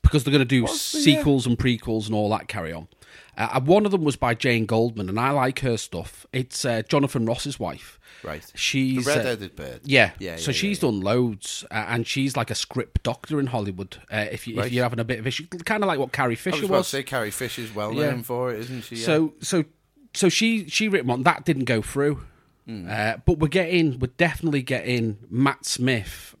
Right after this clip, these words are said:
Speaker 1: as, um, the Mad, the Mad King, aren't we? Daenerys's, um, dad.
Speaker 2: Oh, it was Rhaegon, is it? Or
Speaker 1: Yeah, Rhaegon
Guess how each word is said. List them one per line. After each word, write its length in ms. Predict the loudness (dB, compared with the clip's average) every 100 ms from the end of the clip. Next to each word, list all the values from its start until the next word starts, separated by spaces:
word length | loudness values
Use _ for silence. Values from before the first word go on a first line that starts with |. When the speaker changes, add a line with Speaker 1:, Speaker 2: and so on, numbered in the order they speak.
| _
Speaker 1:
as, 540 | -2 0 -2 -4 -6 -6
um, 500 | -4 -4 -4 -6 -4
the 80 | -2
Mad, 360 | 0 0 -4 -14 -20 -12
the 80 | -4
Mad 260 | 0 0 0
King, 300 | -2 -2 0
aren't 220 | 0 -2
we? 220 | -6 -8 _ _
Daenerys's, 880 | 0 2 4 4 0 -4 -8 -10 -10
um, 600 | -8 -6 -6 -8 -10 -12 -18 -4
dad. 280 | -4 -4 -8 _ _ -8
Speaker 2:
Oh, 120 | -6
it 40 |
was 120 | -6 -12 _ -18
Rhaegon, 720 | -4 -2 -2 -2 -4 -6 -10
is 140 | -12
it? 80 | -4
Or 40 |
Speaker 1:
Yeah, 340 | 0 2 2 -2
Rhaegon 220 | -2 -2